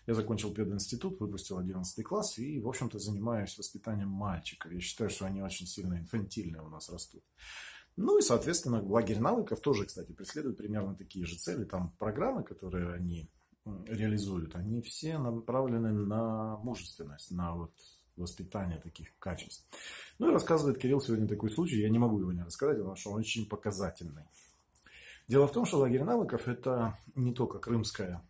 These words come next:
летняя эпопея, это еще осенняя сессия, да, зимняя, весенняя в разных регионах России и Беларуси. И вот этот лагерь часто приглашают на специализированные выставки, посвященные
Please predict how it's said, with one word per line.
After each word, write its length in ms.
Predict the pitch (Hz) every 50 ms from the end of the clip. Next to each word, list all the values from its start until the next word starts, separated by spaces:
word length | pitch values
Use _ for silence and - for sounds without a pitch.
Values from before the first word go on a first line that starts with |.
| _ -
летняя 400 | 117 113 113 107 101 - 104 101
эпопея, 380 | 98 - 113 - 220 233 220 147
это 140 | 110 - 107
еще 400 | 95 - - - 104 98 92 -
осенняя 560 | - - - - - - - 101 90 - 147
сессия, 520 | 139 - - 147 - - - - 104 98
да, 220 | 95 90 - - -
зимняя, 440 | - 85 107 123 - 120 107 95
весенняя 500 | 92 90 90 - - 165 - - 110 107 95
в 60 | 90
разных 320 | 95 107 104 - 90 90
регионах 460 | - 92 90 92 98 95 90 90 - 104
России 300 | 92 - - 92 87 87
и 20 |
Беларуси. 580 | 82 90 95 117 131 165 170 - - - - - - - - - - - - - - - - - - -
И 600 | - 127 135 143 143 147 143 139 139 139 139 135 120
вот 400 | 117 110 127 131 131 - - - - - -
этот 760 | - 139 135 127 123 127 - - - - 117 104 104 - - - - - - 95
лагерь 540 | 98 101 127 170 214 202 160 120 107 101
часто 260 | - - 139 - - 131
приглашают 640 | 117 110 107 104 107 107 - 160 175 165 131 -
на 80 | - 107
специализированные 760 | - - 113 - 120 117 120 127 127 143 139 131 123 123 117
выставки, 440 | 104 107 101 - - 90 - - 90
посвященные 760 | - 92 - 104 101 - - 175 175 143 127 127 - -